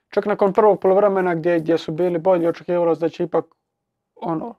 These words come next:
malo i dignut tempo u drugom, da će na-, nastavit možda dominirat, ali u drugom poluvremenu isto nisu baš dali taj nekakav završni udarac Tunisu, iako su bili, mm, cijelu utakmicu više manje bolja ekipa.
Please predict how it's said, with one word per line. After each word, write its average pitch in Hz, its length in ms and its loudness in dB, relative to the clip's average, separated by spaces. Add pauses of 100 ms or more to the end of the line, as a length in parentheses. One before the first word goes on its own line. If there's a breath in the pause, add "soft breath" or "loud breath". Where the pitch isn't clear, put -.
(340)
malo 180 340 2
i 160 160 4
dignut 165 400 -2
tempo 160 340 -4
u 156 60 -2
drugom, 165 360 -2
da 156 80 -4
će 160 140 -10
na-, 160 160 -4
nastavit 165 440 -4
možda 160 240 -6
dominirat, 156 560 -2 (480)
ali 151 520 -2
u 151 80 -6
drugom 180 300 -4
poluvremenu 185 360 -4
isto 185 220 -8
nisu 196 580 -8
baš 165 340 -6 (640)
dali 165 300 2
taj 165 180 2
nekakav 156 440 -4
završni 160 440 0
udarac 156 300 -4
Tunisu, - 560 -10
iako 165 260 -4
su - 140 -18
bili, 160 320 -4 (120)
mm, 190 360 -12 (440)
cijelu 175 240 0
utakmicu 160 420 -8
više 160 200 -10
manje 151 180 -8
bolja 151 260 -8
ekipa. - 360 -18